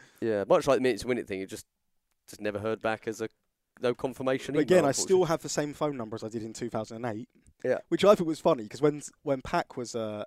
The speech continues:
Speaker 2: at the, the wrestling the other day,
Speaker 1: Uh-huh.
Speaker 2: someone had a poster signed, like, the poster of Pac to sign.
Speaker 1: Yeah.
Speaker 2: And the phone number on it was my phone number.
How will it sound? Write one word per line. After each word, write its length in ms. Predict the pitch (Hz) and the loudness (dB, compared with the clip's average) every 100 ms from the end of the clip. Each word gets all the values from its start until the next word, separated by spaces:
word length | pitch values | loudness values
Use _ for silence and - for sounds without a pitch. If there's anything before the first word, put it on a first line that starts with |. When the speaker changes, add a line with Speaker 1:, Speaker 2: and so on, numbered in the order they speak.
| - | -8
Speaker 2:
at 200 | 120 - | -10 -8
the, 400 | 131 117 110 110 - _ _ _ _ - - | -10 -8 -8 -10 -12 _ _ _ _ -20 -12
the 80 | |
wrestling 540 | 113 127 - 113 98 95 _ _ _ | -8 -8 -8 -10 -12 -14 _ _ _
the 100 | 120 | -8
other 100 | 110 | -8
day, 340 | 113 113 98 98 - | -4 -4 -4 -12 -14
Speaker 1:
Uh-huh. 200 | 123 135 147 | -8 -8 -6
Speaker 2:
someone 260 | - 127 117 | -6 -6 -6
had 120 | 120 | -8
a 40 | |
poster 440 | - 143 139 - 104 | -6 -4 -4 -8 -12
signed, 340 | - 110 104 | -8 -8 -8
like, 180 | 117 113 _ - | -10 -12 _ -20
the 120 | 107 | -10
poster 320 | - 139 107 | -6 -6 -6
of 80 | - | -6
Pac 180 | 156 - - | -6 -6 -12
to 100 | - | -10
sign. 400 | 151 123 98 95 - | -4 -4 -6 -12 -2
Speaker 1:
Yeah. 180 | 107 - _ - | 0 -2 _ -14
Speaker 2:
And 100 | 120 | -6
the 60 | |
phone 240 | - 170 139 | 2 2 2
number 240 | 113 110 | -6 -8
on 100 | 101 | -12
it 80 | - | -14
was 120 | 113 | -6
my 120 | 127 | -2
phone 300 | 127 180 180 | 0 2 2
number. 320 | 123 101 113 | -2 -4 -4